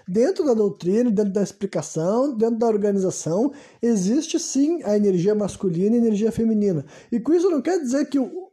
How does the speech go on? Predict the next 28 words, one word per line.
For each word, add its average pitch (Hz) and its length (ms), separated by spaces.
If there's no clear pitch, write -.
olha, 196 440
homens 220 600
não 208 160
vão 233 180
trabalhar 220 520
com 226 100
espíritos 247 600
que - 100
têm 220 160
energia 202 360
feminina, 185 580
tá 180 80
ligado? 165 400
Só 208 180
que 208 420
existem 262 480
as 233 140
duas 262 180
energias, 247 480
sabe? 160 240
Elas 170 160
são 262 480
mencionadas, 196 800
sabe? 165 320
Quando 226 540
um 202 160
ser 240 240
humano 240 560